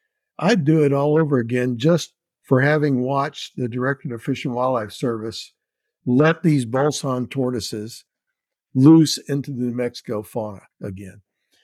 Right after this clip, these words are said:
So, so that's sort of the short story. Um, one thing that's really interesting is that when we did that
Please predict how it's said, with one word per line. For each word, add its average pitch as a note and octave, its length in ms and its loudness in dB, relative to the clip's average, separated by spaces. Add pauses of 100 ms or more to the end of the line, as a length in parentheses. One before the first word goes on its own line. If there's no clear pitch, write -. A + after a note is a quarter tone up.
(140)
So, D3 300 4
so F3 160 2
that's F#3 220 0
sort G#3 160 2
of D#3 60 2
the B2+ 80 0
short D#3 400 -2
story. G2 580 -12 (120)
Um, A2+ 400 -12 (1400)
one E3 220 4
thing A3+ 160 4
that's F3+ 180 2
really F3+ 260 4
interesting F3 460 0
is C3 160 0
that C#3+ 180 0
when D3 280 0
we F#3 200 4
did F3 380 0
that D#3+ 240 0